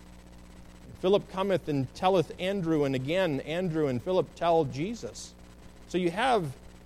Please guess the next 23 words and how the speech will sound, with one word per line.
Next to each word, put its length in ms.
you 80
have 220
these 220
people, 500
these 320
Greeks, 340
these 220
Gentiles. 600
They're 100
not 180
Jews, 600
but 80
they're 140
in 100
Jerusalem 460
for 220
the 80
Passover. 680
They're, 220
they're 80
worshipers 560
of 160
God, 400